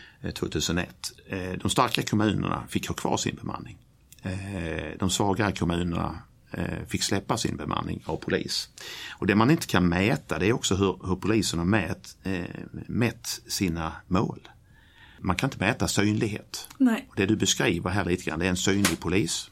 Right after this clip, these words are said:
Speaker 2: Ja.
Speaker 1: det är en närvarande polis.
Speaker 2: Mm.
Speaker 1: Eh,
Speaker 2: Förebyggande arbete.
Speaker 1: förebyggande
Speaker 2: Kan man
Speaker 1: arbete.
Speaker 2: inte heller mäta.
Speaker 1: Och det man, man kan säga då, det är ju en Sigge Fürst som fanns en gång i tiden, som gick där, eh, bland folk och så vidare.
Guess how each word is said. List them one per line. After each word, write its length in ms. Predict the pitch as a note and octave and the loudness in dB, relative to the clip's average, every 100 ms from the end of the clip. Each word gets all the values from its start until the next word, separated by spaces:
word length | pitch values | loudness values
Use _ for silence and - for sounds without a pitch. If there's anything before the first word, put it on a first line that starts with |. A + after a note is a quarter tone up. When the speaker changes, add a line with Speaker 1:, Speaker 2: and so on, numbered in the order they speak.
| - | -2
Speaker 2:
Ja. 140 | C4 A3 | 2 4
Speaker 1:
det 60 | F2+ | 2
är 60 | |
en 100 | E2+ | 2
närvarande 560 | F#2 G#2 G#2+ F#2 F2 F2+ | 4 4 4 2 2 0
polis. 560 | - F#2 E2 F2 - - | 0 -2 -2 -4 -4 -2
Speaker 2:
Mm. 140 | G#3+ A3+ - - | -2 -2 -8 -16
Speaker 1:
Eh, 420 | - F2 E2 E2 - - - - - | -6 -4 -2 -4 -6 -8 -6 -6 -4
Speaker 2:
Förebyggande 680 | - D#4 C4+ B3+ B3+ A#3+ A3+ | 4 6 8 6 6 6 6
arbete. 420 | G#3 F#3 G#3+ B3+ C#4 | 4 2 0 0 4
Speaker 1:
förebyggande 640 | - G#3 - F#2+ F#2 F#2+ | 4 6 4 4 4 6
Speaker 2:
Kan 120 | C4 | 8
man 100 | C4 | 8
Speaker 1:
arbete. 180 | B3 A#3 | 8 4
Speaker 2:
inte 20 | G#3 | 2
heller 160 | A3 | 4
mäta. 460 | A#3 B3 - B3 C4+ - - - | 6 4 4 2 2 -2 -18 -2
Speaker 1:
Och 280 | G2 - - | 0 0 2
det 140 | A2 | 4
man, 340 | G#2+ E2 A#2+ G#2 | 4 4 4 4
man 120 | A2+ | 4
kan 120 | A2 | 4
säga 220 | F#2+ F2 | 4 4
då, 140 | G#2 F#2 | 6 6
det 120 | G#2 | 4
är 40 | |
ju 120 | C3 F#2 | 4 4
en 140 | F2 | 4
Sigge 360 | - A2+ F2+ G2 | 4 4 4 2
Fürst 520 | - - - - - - - - | 4 2 2 -2 -4 -8 -8 -4
som 200 | - E2+ | -2 0
fanns 280 | F#2+ E2 | 2 0
en 80 | D#2+ | 0
gång 140 | D#2+ D#2+ | -2 -4
i 40 | |
tiden, 400 | - - - - | -4 -6 -6 -6
som 140 | - | 0
gick 220 | A2 - - | 0 0 0
där, 500 | G#2+ E2 D#2+ D#2+ F2 - | 0 0 0 -2 -2 -2
eh, 60 | - - - - _ - - | -4 -6 -10 -18 _ -20 -6
bland 200 | - - | -2 0
folk 300 | - - - | -2 -4 -6
och 80 | - | -4
så 120 | E2+ | -4
vidare. 220 | C#2+ - | -4 -6